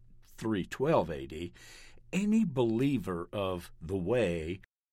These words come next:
was in danger of a horrible death. One of the ways the earlier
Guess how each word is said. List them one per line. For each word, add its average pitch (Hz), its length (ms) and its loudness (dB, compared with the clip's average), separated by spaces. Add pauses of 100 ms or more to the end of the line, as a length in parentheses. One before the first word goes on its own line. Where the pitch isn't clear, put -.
(100)
was 127 240 6
in 107 260 2
danger 120 640 4
of 98 240 -8
a 117 80 -6
horrible 139 800 -4
death. 104 540 -2 (500)
One 120 220 4
of 92 180 0
the 95 80 0
ways 101 920 0
the 98 280 -6
earlier 101 720 0